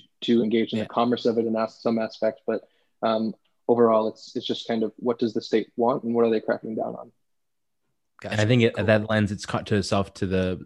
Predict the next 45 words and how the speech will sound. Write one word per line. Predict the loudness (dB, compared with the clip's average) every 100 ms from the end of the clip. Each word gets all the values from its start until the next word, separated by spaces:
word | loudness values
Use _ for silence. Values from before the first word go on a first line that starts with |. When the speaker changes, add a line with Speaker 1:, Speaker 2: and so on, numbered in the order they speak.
| -8
Speaker 3:
again, | -4 -2
the | -2
point | -4 -4 -2 -4 -6
of, | -4 0 -2 -4 -12 -20 _ _ _ _ _
you | -2
know, | 2 2
just | 2 0
because | 0 2 2 0
you |
reach | -2 0
out | -2 -2 -4
to | -4 -4 -4 -6 -8 -8
the, | -6 -4 -6 -8
you | -8
know, | -6
the | -8
federal | -4 -2 -2 -4
government, | -6 -6 -6 -8 -14 _
it | -8
doesn't | -4 -2 -2
mean, | -4 -4 -4 -4
you | -4
know, | -2
you | -2
have | 0 -2
to | -2 -2
also | -2 -4
reach | -6 -6 -6
out | -8
to | -8
every | -10 -8
level, | -8 -8 -10 -14 _ _ -10
because | -6 -4 -4 -2
there, | 0 0 -2
this | -6 -2
is, | 0 -2 -4
this | -4 -2
is | -4 -4 -6
the | -2
way | 0 0
our | 0
government | -4 -6 -6
works | -6 -8 -10 -20 -20 _
currently. | -8 -4 -4 -4 -10 _ _ _ _ _ _ -2
Um, | 0 2 0 -4